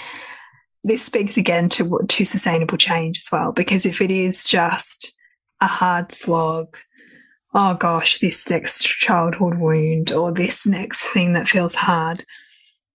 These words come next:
our capacity to continue and make that change stick is going to be less if we're not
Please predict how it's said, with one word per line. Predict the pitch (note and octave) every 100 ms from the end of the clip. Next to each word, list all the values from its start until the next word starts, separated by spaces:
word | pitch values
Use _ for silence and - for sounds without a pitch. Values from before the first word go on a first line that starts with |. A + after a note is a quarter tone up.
| _ _ _ - _ _ _ _ _ _ _
our | G3 G3
capacity | B3 - - A#3+ B3 C#4+ G3+ G3
to | F#3+ G3
continue | - A#3 E3 - - A#3+ G#3 F#3
and | F#3 F3+
make | F3+ F#3+ -
that | F3 - B3+
change | - - F#3 F#3 -
stick | - - - F#3+ F3 - -
is | F3+ F3
going | - F3+
to | F#3
be | F3+
less | E3+ F3+ F#3+ F3 - - - -
if | - -
we're | F#3+
not | F3+ -